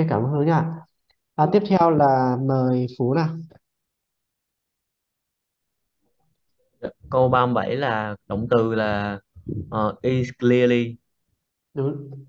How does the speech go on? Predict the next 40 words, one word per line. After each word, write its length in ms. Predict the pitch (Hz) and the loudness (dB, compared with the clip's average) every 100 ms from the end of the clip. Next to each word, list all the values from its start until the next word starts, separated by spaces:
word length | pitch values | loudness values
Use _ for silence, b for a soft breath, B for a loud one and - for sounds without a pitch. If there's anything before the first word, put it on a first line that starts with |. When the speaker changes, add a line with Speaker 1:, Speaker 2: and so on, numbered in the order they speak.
| - | 6
Speaker 2:
Is 240 | 180 180 | 8 8
Speaker 1:
Is 60 | 185 | 6
thôi, 220 | 190 170 - - | 6 4 0 2
Speaker 2:
clearly. 260 | 156 170 | 6 8
Speaker 1:
clearly 240 | 185 185 185 | 8 8 6
chỉ 100 | 180 | 6
là 100 | 135 | 2
trạng 300 | 127 143 120 - | 2 -2 -6 -2
từ 260 | 147 131 127 | 0 2 0
không 160 | 156 143 | -4 -4
xét. 240 | 185 196 196 - | -4 -4 -6 -16
Rồi. 340 | - 120 104 64 - - _ - | -10 -4 -2 -2 -8 -20 _ -14
Speaker 2:
Dạ. 140 | 95 - _ - | -14 -14 _ -8
Speaker 1:
Còn 120 | 147 | -4
từ 80 | 151 | 0
nào 140 | 143 135 | 0 0
nữa 80 | 160 | 0
không? 140 | 107 | 0
Speaker 2:
Ờ, 120 | 107 107 - _ _ - | -2 -6 -14 _ _ -8
động 160 | 107 - | -8 -6
từ 60 | 110 | -6
thứ 60 | 131 | -4
hai 160 | 135 117 | -2 -2
là 100 | 107 | -4
a. 380 | 101 113 110 107 - _ _ - - | -4 -6 -6 -10 -18 _ _ -20 -8
Speaker 1:
Đúng 120 | 131 | -4
rồi, 160 | 151 143 | -2 -2
từ 60 | 131 | -4
a. 360 | - 135 135 135 - - - | -4 -2 -2 -4 -10 -20 -6
Rồi, 240 | 135 117 117 - - | -2 -2 -4 -10 -8
cấu 120 | 143 | -2
trúc. 180 | 214 226 - - _ _ _ _ _ _ _ _ | -2 -2 -8 -18 _ _ _ _ _ _ _ _
Speaker 2:
Cấu 120 | 131 104 | -6 -2
trúc 160 | 151 | 0
là 340 | 139 104 98 104 _ _ | 0 0 -2 -8 _ _
adverb 360 | - 135 143 139 | 0 0 0 -2
O 320 | 123 120 113 110 | 0 0 -2 -8
cộng 260 | 90 98 110 - | -8 -6 -4 -2
sub 100 | 151 156 156 - - - | -2 -4 -12 -14 -12 -4
cộng 160 | 180 | 0